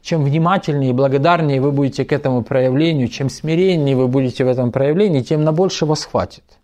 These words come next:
Потому что Бог своей славой никому не отдаст. И даже и ваша слава, уготованная Богом для вас, это Его слава,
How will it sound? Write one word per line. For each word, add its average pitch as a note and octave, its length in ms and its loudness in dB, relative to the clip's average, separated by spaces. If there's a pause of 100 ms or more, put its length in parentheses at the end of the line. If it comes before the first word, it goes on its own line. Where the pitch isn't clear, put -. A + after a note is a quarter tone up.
(800)
Потому D3 240 -2
что C#3+ 160 -4
Бог A#3 360 0
своей D#3+ 560 0
славой G#2 500 -4 (400)
никому E3+ 360 0
не F3 120 0
отдаст. B2 460 -2 (480)
И D#3 80 -4
даже E3+ 300 2
и D#3+ 240 -2
ваша F#3 440 0
слава, C#3+ 440 0
уготованная C3 720 0
Богом A#2+ 340 0
для B2+ 160 -2
вас, G#3+ 260 0
это C#3+ 200 -4
Его G3 380 0
слава, G#2+ 560 -2